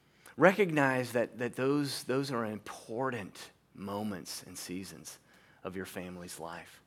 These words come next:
that while they're still with you, you can struggle together. And without all the answers, God can enter in,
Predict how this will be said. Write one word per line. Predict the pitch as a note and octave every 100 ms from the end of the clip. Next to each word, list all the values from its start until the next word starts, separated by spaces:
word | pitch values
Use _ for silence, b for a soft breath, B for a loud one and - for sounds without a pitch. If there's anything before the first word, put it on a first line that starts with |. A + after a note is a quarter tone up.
| b b b b
that | A2 G#2+
while | A2 B2 C#3 D#3+ E3+
they're | C3+ C3
still | - C#3+ A#2
with | A2 A#2 -
you, | G2 F2 - _ b b
you | A#2
can | A2+ A2
struggle | - A2 F#2+ F2+
together. | F#2 G2 F#2+ E2 - _ b b b b
And | A2
without | G#2+ A2 A#2+
all | C3+ D3
the | B2+ C3+
answers, | F3+ - - - - - _ _ b b b b b b b -
God | A#2 B2 A#2+
can | - C#3 B2+
enter | C3+ B2+ B2 -
in, | B2+ A#2 F#2+